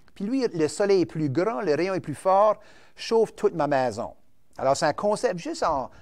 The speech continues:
en élargissant ton toit et mettant des grosses fenêtres qui peuvent fonctionner.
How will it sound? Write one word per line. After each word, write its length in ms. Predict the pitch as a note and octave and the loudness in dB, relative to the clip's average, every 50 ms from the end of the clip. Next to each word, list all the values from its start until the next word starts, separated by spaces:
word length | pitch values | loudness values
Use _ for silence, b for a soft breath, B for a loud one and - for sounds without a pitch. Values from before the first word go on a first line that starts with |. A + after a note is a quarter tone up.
| b b | b b
en 200 | b C3+ C3+ C#3+ | b -6 -4 -2
élargissant 500 | E3 F#3 F#3+ F#3+ F#3+ F#3+ - - G#3+ F#3+ | 2 4 6 6 6 6 4 0 -6 -4
ton 160 | - F3+ D#3+ | -4 -4 -6
toit 240 | C#3+ - - F3+ F3+ | -6 -4 -4 -4 -4
et 40 | D#3+ | -4
mettant 220 | C#3 D3 - D#3 | -4 -6 -6 -6
des 120 | D3 B2+ A#2+ | -6 -6 -4
grosses 280 | G#2+ B2+ C3+ D3 C3+ | -4 -4 -4 -4 -6
fenêtres 280 | - C#3+ C3+ C3+ C3+ - | -6 -6 -4 -4 -4 -4
qui 100 | - - | -6 -10
peuvent 100 | - A2+ | -14 -14
fonctionner. 520 | - - A#2+ G#2+ G2+ - - F2+ F#2+ - | -14 -14 -14 -16 -16 -16 -18 -20 -20 -20